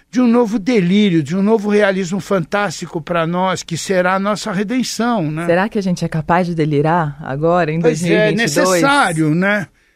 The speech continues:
Speaker 1: É necessário.
Speaker 2: Eu sinto muita falta, <laughs> sabia, de delirar em dois mil e vinte e dois, falando de verdade, assim, acho que é meu tema de terapia ultimamente, <laughs> é falar sobre isso.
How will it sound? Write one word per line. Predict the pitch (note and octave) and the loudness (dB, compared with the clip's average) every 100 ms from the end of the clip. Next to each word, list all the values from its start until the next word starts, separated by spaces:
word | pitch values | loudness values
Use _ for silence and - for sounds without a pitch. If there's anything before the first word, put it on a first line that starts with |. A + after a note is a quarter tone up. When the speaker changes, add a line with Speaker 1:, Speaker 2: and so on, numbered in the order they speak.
| _ | _
Speaker 1:
É | D3+ | -2
necessário. | D#3 F3+ - C4 - A#3+ G#3 | 0 0 0 -2 -2 0 0
Speaker 2:
Eu | |
sinto | G3+ A3 | 0 0
muita | G3+ D4+ | 2 0
falta, | D#4 A3 E3+ - | 2 0 0 -2
<laughs> | |
sabia, | G#3 A3+ E3 D3 F3 | -2 0 2 2 2
de | F3 D3 | -2 -2
delirar | F3 D#3 E3 E3 D#3+ | 0 2 2 0 0
em | F3+ | 0
dois | D#3 D#3 | 0 0
mil | |
e | D3+ | -6
vinte | E3+ | -6
e | D3 | -2
dois, | D#3+ E3 | -2 -2
falando | D#3+ E3+ | -4 -4
de | F3+ | -2
verdade, | F#3 G#3 F#3+ D#3+ D3 D3 | -2 0 2 2 2 -4
assim, | C#3+ D#3 | -6 -6
acho | D#3 | -6
que | F3+ | -4
é | |
meu | D#3+ F3 | -2 -2
tema | F#3+ G3 | 0 0
de | F#3 - | -2 0
terapia | G#3+ G3+ G3+ F#3 E3 | 2 2 0 0 0
ultimamente, | D3 D#3+ D3 D#3+ E3+ F3+ G#3 - | -2 -8 -4 -2 -2 -4 -6 -6
<laughs> | |
é | G3+ | -6
falar | - G#3 D#3 C3+ | -2 0 2 -2
sobre | - D3 F#3+ | -2 -4 -2
isso. | G3 C#3 D#3 - | -2 -4 -8 -14